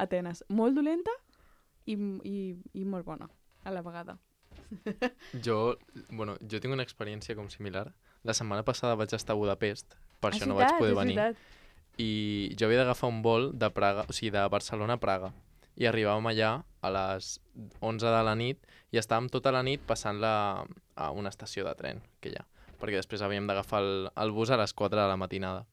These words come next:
Speaker 1: Mm.
Speaker 2: Vam a-, arribar allà a l'estació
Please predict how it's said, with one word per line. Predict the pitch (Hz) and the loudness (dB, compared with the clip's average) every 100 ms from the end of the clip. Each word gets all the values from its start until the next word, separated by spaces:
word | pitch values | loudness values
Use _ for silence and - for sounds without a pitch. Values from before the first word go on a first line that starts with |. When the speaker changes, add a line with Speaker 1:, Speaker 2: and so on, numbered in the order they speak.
| _ _ _ _ _ _ _ _ | _ _ _ _ _ _ _ _
Speaker 1:
Mm. | 98 95 - | -10 -10 -2
Speaker 2:
Vam | 95 104 | 0 2
a-, | 107 104 | 2 2
arribar | 107 110 107 110 | 2 2 4 4
allà | 107 | 4
a | 107 | 2
l'estació | 110 - - 131 135 180 | 0 -4 -2 2 2 0